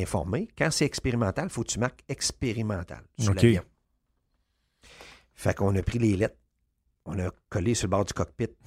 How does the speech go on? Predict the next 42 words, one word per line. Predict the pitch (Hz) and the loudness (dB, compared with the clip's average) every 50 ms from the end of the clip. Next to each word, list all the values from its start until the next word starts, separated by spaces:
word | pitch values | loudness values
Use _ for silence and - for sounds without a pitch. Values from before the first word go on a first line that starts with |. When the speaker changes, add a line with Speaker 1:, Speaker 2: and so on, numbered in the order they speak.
| - - | -12 -8
Speaker 1:
expérimental. | - - - - 104 90 101 104 98 87 87 85 - 87 82 - - | -6 -4 0 2 2 2 4 2 2 0 -2 -4 -4 -6 -8 -8 -10
Speaker 2:
<laughs> | _ _ _ _ _ _ _ _ _ _ _ _ _ _ _ _ _ _ - - - _ | _ _ _ _ _ _ _ _ _ _ _ _ _ _ _ _ _ _ -20 -20 -20 _
Speaker 1:
Fait | - - - 90 - - | -10 -4 -4 -4 -2 -2
qu'on | 92 87 90 | -2 -2 -2
était | 87 - 90 | -2 -2 -4
prêt | 87 - 110 | -2 0 2
à | 110 | 2
aller | 104 98 101 98 | 2 2 2 0
voler | 90 95 87 90 104 98 | 0 -2 -2 0 -2 -2
l'avion, | 95 85 80 98 92 87 | -2 -2 -4 -6 -6 -8
tout | - - - | -10 -12 -8
ça. | - 127 147 135 | -6 -4 -2 0
Là, | 113 107 | 0 0
mon | 101 98 92 87 | 0 0 0 0
chum, | - 131 123 113 | 0 0 0 0
il | 92 85 | 0 -2
dit, « | 87 95 98 | -2 -4 -6
Je | 90 92 | -6 -6
vous | 92 85 | -6 -6
dis | 87 104 | -4 -2
une | 101 87 | -2 -2
chose, | - 95 78 - - - | -2 -4 -6 -8 -10 -16
là. » | - - _ _ _ _ _ _ _ _ _ - | -20 -20 _ _ _ _ _ _ _ _ _ -18
Il | 95 | -16
dit, « | - - - | -14 -8 -4
Quand | 117 120 135 127 | -2 0 0 2
je | 113 120 | 2 2
rouvre | 139 135 120 | 2 2 2
le | 117 | 2
hangar, | 107 95 90 90 82 95 - 190 208 180 _ _ _ _ _ _ _ - | 2 2 0 -2 -2 -4 -6 -8 -10 -14 _ _ _ _ _ _ _ -18
je | - - | -12 -6
pars | - 110 104 104 | -2 0 0 0
l'avion, | 98 90 85 98 110 117 113 | 0 -2 -4 -4 -2 -2 -2
je | 101 92 | -2 -2
m'en | 95 90 90 87 87 | -2 -4 -4 -4 -4
vais. » | 90 107 139 214 - _ _ _ _ _ _ _ _ _ _ _ _ _ _ _ _ _ _ _ _ - | -2 -2 -2 -2 -4 _ _ _ _ _ _ _ _ _ _ _ _ _ _ _ _ _ _ _ _ -8
Puis | 101 95 90 90 | -6 -4 -4 -4
il | |
dit, « | 87 92 98 101 98 90 - - | -4 -4 -4 -2 -4 -4 -4 -2
Quand | 139 135 156 160 | 0 2 2 4
je | 131 131 | 4 4
reviens, | 110 92 92 90 101 107 117 139 | 2 2 0 -4 -2 -2 -2 -4